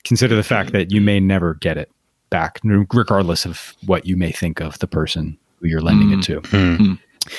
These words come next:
Speaker 3: Words of wisdom.
Speaker 1: And, and I saw that in some of, you know, my family members that had their, their issues, their challenges, and would ask for money, w-, you know, once I was of working age. Um, I,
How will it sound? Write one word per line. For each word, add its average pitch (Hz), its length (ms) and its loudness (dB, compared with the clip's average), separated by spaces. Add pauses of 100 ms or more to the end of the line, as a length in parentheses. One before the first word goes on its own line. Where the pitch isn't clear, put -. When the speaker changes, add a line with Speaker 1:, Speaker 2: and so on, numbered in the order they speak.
(120)
Speaker 3:
Words 95 180 4
of 92 120 0
wisdom. 92 400 0 (400)
Speaker 1:
And, 180 200 4
and 165 160 4
I 165 80 4
saw 175 240 4
that 160 200 2
in 135 140 6
some 131 220 4
of, 120 240 0
you 127 80 4
know, 110 80 2
my 104 120 2
family 107 340 2
members 98 300 0
that 104 100 -2
had 92 240 -2
their, 87 320 0 (380)
their 110 120 4
issues, 87 380 0
their 92 120 0
challenges, 85 680 -2
and 82 240 -4 (100)
would 90 140 0
ask 87 360 -2
for - 180 0
money, 87 440 2 (140)
w-, 104 240 -4
you 98 40 4
know, 85 100 0
once 82 280 0
I 90 120 2
was 80 220 0
of 87 200 -4
working 85 360 0
age. 82 520 0
Um, 85 320 -6 (400)
I, 98 80 0